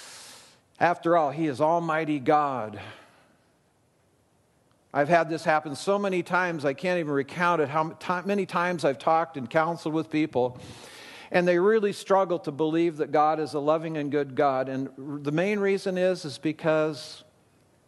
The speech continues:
the way, the relationship they had with their earthly father wasn't very good,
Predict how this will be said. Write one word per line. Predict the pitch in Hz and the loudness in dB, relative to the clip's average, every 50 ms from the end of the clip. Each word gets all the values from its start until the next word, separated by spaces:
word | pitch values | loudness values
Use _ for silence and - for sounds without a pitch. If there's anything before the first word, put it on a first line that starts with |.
| _ _ _ _ _ _ _ _ _ _ - | _ _ _ _ _ _ _ _ _ _ -2
the | 143 143 | 0 2
way, | 139 151 160 160 170 175 | 4 4 4 4 4 2
the | 143 147 147 | 2 0 0
relationship | 143 151 147 160 165 - - 170 156 - - 180 170 - | 2 2 2 2 2 0 -2 -6 -4 -2 -2 -2 0 0
they | - 151 151 | 0 0 2
had | 156 160 160 147 | 2 0 0 0
with | 147 139 | -2 -2
their | - 135 - | 0 0 0
earthly | - 143 160 160 - - 180 160 | 2 0 0 0 0 -2 -2 -2
father | - - 170 160 165 165 170 170 | 2 2 2 2 2 2 0 0
wasn't | 160 160 165 151 151 110 | 0 0 -2 -2 -2 -2
very | 147 160 160 160 147 | 0 0 0 0 0
good, | 165 165 160 165 | 0 -2 -2 -2